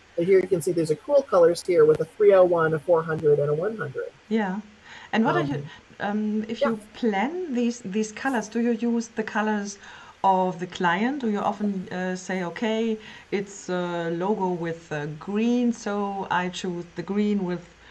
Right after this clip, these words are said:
Speaker 2: uh, similar color of, for that"?
Speaker 1: It all depends.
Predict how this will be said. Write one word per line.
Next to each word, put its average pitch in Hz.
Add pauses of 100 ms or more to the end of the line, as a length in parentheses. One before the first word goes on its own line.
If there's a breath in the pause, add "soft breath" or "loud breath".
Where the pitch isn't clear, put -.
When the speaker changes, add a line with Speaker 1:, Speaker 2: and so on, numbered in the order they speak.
(300 loud breath)
Speaker 2:
uh, 151 (680)
similar 202
color 240 (240)
of, 214 (220)
for 208
that"? 247
Speaker 1:
It 220
all 240
depends. 226